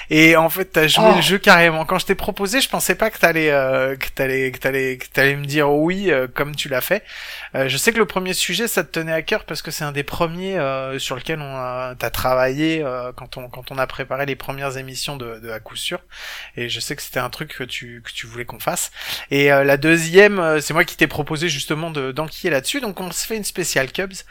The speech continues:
Speaker 1: Et pour ça, c'est pour ça que le premier son que vous avez entendu, c'était l'histoire de Steve Bartman. Mike.
Speaker 2: Ouais, il faut quand même bien laisser comprendre aux, aux, aux auditeurs que l'on a là que sur le conducteur, donc il y a une première partie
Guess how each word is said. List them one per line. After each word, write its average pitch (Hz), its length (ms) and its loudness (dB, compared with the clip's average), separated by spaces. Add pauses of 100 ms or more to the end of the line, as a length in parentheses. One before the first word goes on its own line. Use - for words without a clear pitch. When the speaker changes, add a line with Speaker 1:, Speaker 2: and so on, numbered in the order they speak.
(440)
Speaker 1:
Et 277 100 6
pour 208 200 -2
ça, 226 260 2
c'est - 140 -6
pour 156 100 -10
ça 240 120 -2
que 190 100 -2
le 170 100 2
premier 226 480 4
son 180 300 2 (140)
que - 80 -6
vous 139 180 -2
avez 175 160 4
entendu, 156 480 -4 (260)
c'était 233 400 2
l'histoire 214 500 2
de 214 240 4 (200)
Steve 240 440 2
Bartman. 165 600 2
Mike. 190 480 2 (160)
Speaker 2:
Ouais, 156 300 4
il 135 40 -8
faut 143 220 -2
quand 160 120 0
même 160 260 -2 (100)
bien 147 260 -2 (120)
laisser 143 320 -2
comprendre 147 480 -2
aux, - 20 0
aux, 120 560 -4
aux 127 140 2
auditeurs 135 440 -2
que 139 80 -6
l'on 120 140 -2
a 120 80 -4
là 151 220 -2 (320)
que 143 80 -2
sur 170 140 -2
le 170 60 -4
conducteur, 160 520 -2
donc 127 200 -2
il 135 60 0
y - 20 2
a 143 60 2
une 170 100 -2
première 156 440 -6
partie 160 480 -12